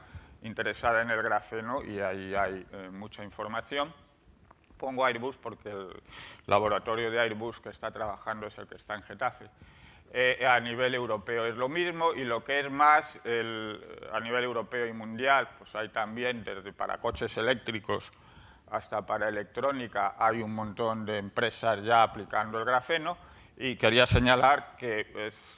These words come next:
la Unión Europea tiene un proyecto muy ambicioso para financiar ciencia básica y aplicada durante diez años a un nivel alto, eh, que es lo que se llama el Flagship Program, y ahí el grafeno es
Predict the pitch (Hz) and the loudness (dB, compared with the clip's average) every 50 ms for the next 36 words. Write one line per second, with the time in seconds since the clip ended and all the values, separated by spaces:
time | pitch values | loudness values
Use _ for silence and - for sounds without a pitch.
0 | - - - - - - 98 101 107 104 104 107 110 110 107 104 101 104 104 107 | -20 -20 -20 -20 -14 -12 -12 -8 -4 2 4 6 6 8 8 6 6 4 0 -2
1 | 110 113 113 113 110 107 - - 120 113 113 107 - 117 117 113 113 113 107 107 | -4 -4 -2 -2 -2 -2 0 2 6 6 6 6 4 -2 -4 -4 -4 -6 -8 -6
2 | - 110 110 110 110 120 117 - - 120 107 107 107 113 120 120 117 113 110 104 | -4 -4 -2 0 0 0 -2 -2 -6 -6 -6 -6 -6 -6 -2 -2 -2 -2 -2 -6
3 | 104 - - 117 120 120 - - 110 101 107 101 92 - - 101 101 98 - - | -10 -12 -8 -6 -6 -6 -6 -8 -10 -6 -4 -6 -6 -6 -8 -10 -10 -10 -8 -4
4 | - 113 113 113 98 - - - - - - - - - - - - - - 120 | 2 4 4 4 4 2 -4 -20 -20 -20 -20 -20 -20 -20 -20 -20 -12 -2 0 0
5 | 117 113 - 123 110 113 113 120 120 - 127 104 - 113 110 113 110 101 - 110 | 0 0 2 4 6 8 8 8 6 4 -2 -2 -2 0 0 0 -2 -2 -4 -10
6 | 104 95 110 110 113 113 110 110 110 107 107 104 - 104 107 107 107 101 - - | -8 -2 0 2 2 2 0 0 -2 -2 -4 -4 -4 -8 -6 -6 -6 -6 -2 0
7 | 120 123 113 113 110 110 104 - - - - 95 92 95 95 95 98 98 98 98 | 0 0 0 -2 -4 -6 -6 -6 -8 -14 -12 -12 -12 -12 -12 -14 -14 -12 -10 -8
8 | 98 104 104 120 127 135 131 - - 123 127 123 - - - - - - - _ | -4 -2 2 4 4 4 4 0 -4 -4 -4 -4 -8 -20 -20 -20 -20 -20 -20 _
9 | _ - - 101 95 92 92 _ - 101 - - 98 95 101 - - 107 104 104 | _ -16 -14 -12 -12 -12 -14 _ -18 -18 -18 -16 -16 -16 -16 -16 -12 -8 -8 -8
10 | 104 101 101 98 98 92 92 90 - - 104 110 110 - - 107 101 - - 135 | -4 -2 -2 -2 -2 -4 -6 -12 -10 -2 -2 -2 -2 -2 -8 -10 -6 4 6 6
11 | 139 139 139 139 147 143 - - - - - _ - - - 110 117 110 104 101 | 8 10 8 6 6 4 -12 -18 -20 -20 -20 _ -20 -14 -10 -8 -6 -4 -2 -2
12 | 92 92 101 104 107 104 101 95 95 98 98 - - 110 107 110 110 110 110 107 | -2 -2 -2 -2 -2 -4 -4 -2 -2 -4 -4 -4 -6 -10 -8 -6 -4 -4 -4 -4
13 | 95 | -6